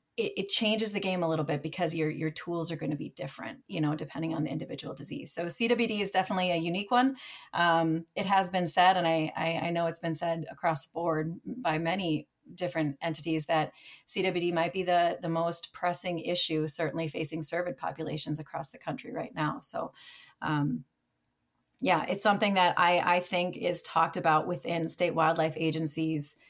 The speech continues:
to some extent every day across our country.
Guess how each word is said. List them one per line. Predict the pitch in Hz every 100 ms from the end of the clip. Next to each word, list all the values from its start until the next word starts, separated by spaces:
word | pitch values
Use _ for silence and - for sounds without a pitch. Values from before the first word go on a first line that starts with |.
| _ _ _ _ _
to | -
some | - 180 180
extent | 170 - 156 147 -
every | 170 156 -
day | - -
across | - - -
our | 151
country. | - - 139